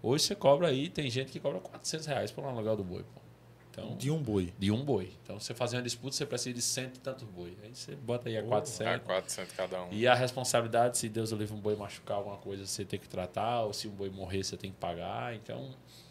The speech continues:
Speaker 1: é, em
Speaker 2: Tem,
Speaker 1: relação a organizar a vaquejada,
Speaker 2: tem um
Speaker 1: não
Speaker 2: perfil
Speaker 1: tem.
Speaker 2: pro boi? Tipo, o boi tem que ter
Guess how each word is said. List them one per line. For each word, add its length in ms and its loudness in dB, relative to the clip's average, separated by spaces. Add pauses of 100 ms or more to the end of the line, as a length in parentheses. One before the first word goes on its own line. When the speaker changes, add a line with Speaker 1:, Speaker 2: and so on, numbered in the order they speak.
(540)
Speaker 1:
é, 480 -4
em 40 -6
Speaker 2:
Tem, 100 -4
Speaker 1:
relação 340 10
a 40 12
organizar 260 6
a 60 6
vaquejada, 500 2
Speaker 2:
tem 160 8
um 20 6
Speaker 1:
não 60 6
Speaker 2:
perfil 340 6
Speaker 1:
tem. 100 4
Speaker 2:
pro 40 2
boi? 240 6
Tipo, 240 -2
o 20 -4
boi 140 4
tem 160 -4
que 60 -12
ter 80 10